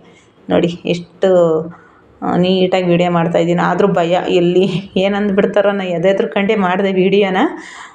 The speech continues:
ಆ, ಆದರೂ ಏನೋ ಯಾರು ಏನೂ ಮಾತಾಡಲ್ಲ. ಒಂಥರ ನಮಗೆ ಒಂದದು, ನಮ್ಮ, ನಮ್ಮೂರ ಗ್ರಾಮ ದೇವತೆ ಅಲ್ವಾ, ನಮಗಿಷ್ಟ. ನಾವು ಹೆಂಗೆ ಬೇಕಾದ್ರೂ ವಿಡಿಯೋ ಮಾಡ್ಬೋದು ಅಲ್ಲಿ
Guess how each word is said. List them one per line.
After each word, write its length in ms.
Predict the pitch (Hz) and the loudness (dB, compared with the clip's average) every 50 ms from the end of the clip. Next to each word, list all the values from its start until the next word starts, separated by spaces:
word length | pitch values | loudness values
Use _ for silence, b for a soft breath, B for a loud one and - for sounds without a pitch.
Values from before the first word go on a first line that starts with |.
| B B _ _ - | B B _ _ -2
ಆ, 240 | 208 196 190 185 190 | -2 0 2 2 2
ಆದರೂ 180 | 196 202 202 | 2 4 4
ಏನೋ 280 | 208 190 180 190 185 185 | 4 4 4 2 2 2
ಯಾರು 260 | 175 165 160 160 165 | 2 2 2 0 0
ಏನೂ 240 | 165 160 156 160 160 | 0 0 0 0 0
ಮಾತಾಡಲ್ಲ. 520 | 165 160 156 - - 160 156 156 156 160 185 269 403 494 539 - - - - - - | -2 -2 -2 -2 0 0 0 2 2 2 0 0 0 -2 -4 -8 -14 -20 -18 -12 -10
ಒಂಥರ 300 | 208 196 196 196 - 208 226 233 | -8 -6 -4 -2 0 0 0 0
ನಮಗೆ 640 | 226 208 208 214 220 226 240 226 220 214 220 226 | 0 0 0 0 2 4 4 2 2 2 0 0
ಒಂದದು, 420 | 233 220 208 202 196 196 190 190 196 196 - - - - | 0 0 0 2 2 2 2 2 0 -2 -6 -12 -12 -6
ನಮ್ಮ, 360 | 185 185 185 180 185 180 180 175 175 | -4 -4 -2 -2 -2 -4 -4 -6 -4
ನಮ್ಮೂರ 360 | 202 214 214 220 226 233 233 233 208 | -4 -2 0 0 2 2 2 2 2
ಗ್ರಾಮ 280 | 202 202 196 196 202 202 | 2 2 2 2 0 0
ದೇವತೆ 340 | 196 202 202 202 196 196 190 | 2 2 4 2 2 2 2
ಅಲ್ವಾ, 460 | 185 180 175 180 185 185 180 170 170 - | 0 2 2 2 0 0 -2 -4 -6 -4
ನಮಗಿಷ್ಟ. 520 | 185 175 180 185 180 185 180 - - - 170 170 180 190 - - - b b b b b b b b _ _ _ _ _ _ _ _ _ - | -4 -2 0 0 0 0 -2 -4 -4 -2 -2 0 0 -2 -6 -14 -20 b b b b b b b b _ _ _ _ _ _ _ _ _ 0
ನಾವು 120 | 190 185 | 0 2
ಹೆಂಗೆ 200 | 185 185 185 175 | 2 2 2 2
ಬೇಕಾದ್ರೂ 320 | 175 170 175 180 214 302 | 2 2 2 2 2 2
ವಿಡಿಯೋ 280 | 311 277 240 233 214 196 | 2 0 0 0 0 0
ಮಾಡ್ಬೋದು 400 | 190 170 160 156 151 147 139 139 | 0 0 0 0 0 2 2 2
ಅಲ್ಲಿ 240 | 139 127 - - | 0 0 -2 -6